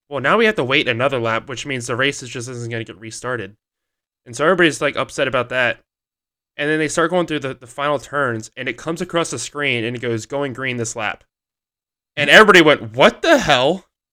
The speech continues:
And so, sure enough, s-, safety car pulls in, and with one lap to go, they throw the green flag. And, um, they go into turn one, Lewis keeps his advantage, and it's, it's a long straightaway, but it has a couple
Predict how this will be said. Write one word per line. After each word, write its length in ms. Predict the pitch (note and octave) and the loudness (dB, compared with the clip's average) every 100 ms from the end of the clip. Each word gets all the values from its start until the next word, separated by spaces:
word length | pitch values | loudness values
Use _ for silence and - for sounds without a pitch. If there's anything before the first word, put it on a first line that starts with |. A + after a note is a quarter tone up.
| _ | _
And 180 | C#3 C#3 | -10 -6
so, 320 | - D#3 C#3+ | 4 8 8
sure 300 | C3+ - G3 | 6 6 8
enough, 260 | F#3 G3 F#3 | 10 8 8
s-, 300 | - - - | 2 -10 -10
safety 280 | - D#3 D#3 | -8 -6 -6
car 220 | D#3 D#3+ | -2 -2
pulls 280 | D#3 E3 C3+ | 0 -2 2
in, 360 | E3+ C#3 A#2+ - _ _ _ - | 4 2 0 -12 _ _ _ -6
and 140 | D3 | 0
with 200 | D3+ C3 | 0 2
one 200 | A#2+ F3+ | 2 4
lap 220 | F3 E3+ - | 4 2 0
to 140 | D3+ | 0
go, 220 | D#3+ C#3+ | 4 6
they 120 | B2 B2+ | 4 -2
throw 260 | - C#3+ | -2 -2
the 120 | C#3 | -2
green 220 | B2 C3+ A#2+ | -4 -6 -8
flag. 400 | C#3 A2 F2+ A2 _ _ _ _ _ _ _ _ _ _ | -6 -6 -6 -12 _ _ _ _ _ _ _ _ _ _
And, 560 | C#3+ C#3 C#3 B2+ A#2+ A#2 _ _ _ _ _ _ _ _ | 2 6 6 4 -2 -8 _ _ _ _ _ _ _ _
um, 540 | B2+ A#2+ B2 A#2+ A2+ - - | -4 -2 0 -2 -6 -10 -2
they 100 | D3 | 2
go 80 | |
into 140 | E3+ D3+ | 2 2
turn 260 | F3 F3 | 4 4
one, 320 | D#3 D3+ D3+ C#3 | 4 4 4 0
Lewis 240 | D3+ D3 | -2 -2
keeps 180 | E3 - | -8 -10
his 140 | C3 | -12
advantage, 560 | B2 C#3 C3 B2+ A#2+ - _ | -2 0 0 -2 -4 -14 _
and 180 | B2 A#2+ | -10 -8
it's, 340 | A#2+ A#2+ - _ _ | -8 -10 -16 _ _
it's 300 | - - - | -16 -14 -10
a 120 | - F3 | -4 0
long 360 | F3 G#3+ F#3+ | 4 4 2
straightaway, 520 | - - D#3 C#3+ C3+ | -2 -2 0 2 2
but 160 | A#2+ C3 | 0 0
it 100 | A#2+ | 0
has 160 | C3+ C3 | 0 -2
a 60 | |
couple 520 | A#2+ B2+ C#3 C3 A#2 | -8 -14 -10 -10 -10